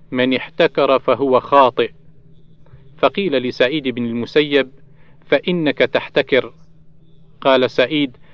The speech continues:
"إن معمراً الذي كان يحدث هذا الحديث كان يحتكر." الباب الرابع والثلاثون، بيع الخيار.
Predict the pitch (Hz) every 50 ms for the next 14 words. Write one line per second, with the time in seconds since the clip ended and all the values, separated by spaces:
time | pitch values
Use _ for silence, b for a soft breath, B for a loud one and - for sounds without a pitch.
0 | b b b b - 160 156 147 135 131 127 127 147 175 - 147 147 143 139 143
1 | 139 139 139 139 - - 139 127 123 127 117 123 120 113 - 139 131 127 127 127
2 | 123 127 123 - - 175 165 147 143 139 131 - 139 123 107 127 127 127 120 127
3 | 117 - - 131 123 123 147 143 135 - - - - - - - 143 131 123 123
4 | 120 120 117 101 - - - 139 131 - 123 107 - - - - - - - -
5 | - - - - - - - - - - - - - - - - - - - -
6 | - - - - - - - - - b b b b b b b b b b b
7 | b b b b - - - 139 127 117 123 131 131 123 123 123 127 143 156 151
8 | 139 139 131 135 123 123 117 - - 127 120 120 113 - - 156 151 151 151 143
9 | 139 139 135 - - - - - 131 120 151 160 147 135 127 131 123 107 - -
10 | 123 120 127 120 117 107 -